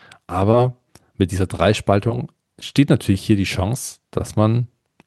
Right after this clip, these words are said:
echtes Shareholder Value betreiben kann, dass man so ähnlich wie bei G E, Vernova und Co., ne, die wir ja auch immer mal, äh, angesprochen haben in letzter Zeit, drei einzelne Schiffe hat, die einfach deutlich besser laufen können.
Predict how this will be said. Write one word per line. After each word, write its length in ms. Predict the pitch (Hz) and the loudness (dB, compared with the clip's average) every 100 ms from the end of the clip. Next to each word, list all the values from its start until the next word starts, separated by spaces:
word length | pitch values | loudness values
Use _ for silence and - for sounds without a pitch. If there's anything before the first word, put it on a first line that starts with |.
| _ - | _ -2
echtes 840 | 113 - 143 151 - - - - - | 0 2 0 0 -4 -16 -16 -16 -14
Shareholder 680 | - - 120 - 113 101 92 | -6 0 2 4 4 4 2
Value 240 | 98 107 | 2 2
betreiben 420 | - - 104 104 | 0 -4 -4 -4
kann, 240 | 107 120 139 _ _ _ _ - | -4 -4 -6 _ _ _ _ -10
dass 160 | - - | -4 0
man 120 | 95 | 0
so 120 | 92 | 2
ähnlich 280 | 95 95 98 | 2 2 0
wie 80 | 92 | 0
bei 140 | 92 | 0
G 220 | - 110 | 0 0
E, 280 | 110 110 127 | 2 2 2
Vernova 440 | 98 98 113 113 | 0 0 0 0
und 180 | 95 98 | -2 -4
Co., 260 | - 113 131 | -2 -2 0
ne, 160 | 120 | -2
die 140 | 123 101 | -4 -2
wir 120 | 92 | 0
ja 100 | 92 | -2
auch 120 | - | -4
immer 200 | 107 98 | -2 -2
mal, 300 | 90 90 92 - | 0 -2 -4 -6
äh, 140 | 98 | -4
angesprochen 500 | - 101 104 - 98 | -4 -4 -4 -4 0
haben 200 | 98 98 | 0 2
in 60 | 92 | 0
letzter 240 | 98 104 | 0 -2
Zeit, 300 | - 104 117 - - - - - | -2 -2 -2 -8 -20 -20 -20 -10
drei 500 | - 92 85 104 104 - _ | -4 0 0 0 -2 -8 _
einzelne 480 | - 98 113 120 110 | -2 2 4 2 2
Schiffe 340 | - 127 120 101 | 0 0 0 -2
hat, 240 | 117 - | -2 -4
die 460 | 95 98 101 101 98 _ - - _ | -6 -2 -2 -4 -6 _ -18 -18 _
einfach 600 | 92 92 98 - - _ - | -8 -2 -2 -4 -14 _ -4
deutlich 300 | 95 120 120 | 0 2 2
besser 200 | 123 101 | 2 2
laufen 320 | 87 85 110 | 2 0 -2
können. 280 | 98 107 143 | -2 -2 -2